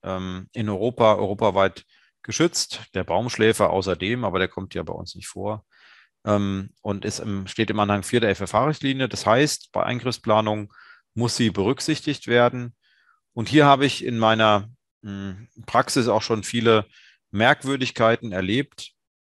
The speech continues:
Und, mh, eine einzige Folie möchte ich davor,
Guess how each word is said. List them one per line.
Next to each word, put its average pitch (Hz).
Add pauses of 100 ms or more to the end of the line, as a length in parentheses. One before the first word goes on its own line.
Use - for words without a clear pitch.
(1160)
Und, 110
mh, 104 (480)
eine 131
einzige 117
Folie 113
möchte 101
ich 95
davor, 101